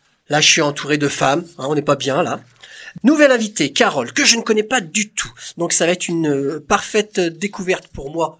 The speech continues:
et puis bah, du coup pour toi, parce qu'on se connaît pas, hein. Et donc tu vas voir, euh, direct, ça passe vite. C'est une heure, une heure ensemble, une heure à discuter, à se découvrir, à se rencontrer surtout. Et puis avec des petites rubriques que tu verras, que tu vas découvrir au fur et à mesure de l'émission.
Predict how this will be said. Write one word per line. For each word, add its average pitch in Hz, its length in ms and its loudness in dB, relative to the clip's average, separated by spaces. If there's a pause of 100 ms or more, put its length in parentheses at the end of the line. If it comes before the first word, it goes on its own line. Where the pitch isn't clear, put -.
et - 60 -18
puis 147 140 -16
bah, 131 280 -12
du 143 120 -20
coup 147 120 -20
pour - 180 -10
toi, 180 260 0
parce 156 140 -12
qu'on - 120 -16
se - 80 -6
connaît 117 240 -12
pas, 247 180 2
hein. 311 160 0 (800)
Et 123 100 -2
donc 214 200 2 (140)
tu - 120 -2
vas 160 80 4
voir, 147 320 0
euh, 131 200 -8
direct, 156 300 -2
ça 165 100 -4
passe 139 240 -8
vite. 143 180 -14
C'est 160 280 -6
une 190 160 -8
heure, 147 280 -12
une 185 140 -12
heure 180 120 -2
ensemble, 160 420 -10
une 165 140 -10
heure 139 80 -8
à 123 60 -10
discuter, 139 600 -8 (380)
à 160 120 -4
se - 200 -6
découvrir, 160 520 -10
à 139 80 -8
se - 120 -8
rencontrer 170 600 -6
surtout. 247 460 -8 (380)
Et 180 100 0
puis 214 440 0
avec 170 280 2
des 160 120 0
petites - 460 -2
rubriques 165 520 0
que - 80 -8
tu - 160 -10
verras, 135 420 -2
que 143 100 -16
tu - 120 -16
vas - 100 -16
découvrir 143 520 -8
au 127 60 -6
fur 190 220 -2
et 160 40 -2
à - 20 -4
mesure 135 360 -10
de 170 100 0
l'émission. 175 600 -4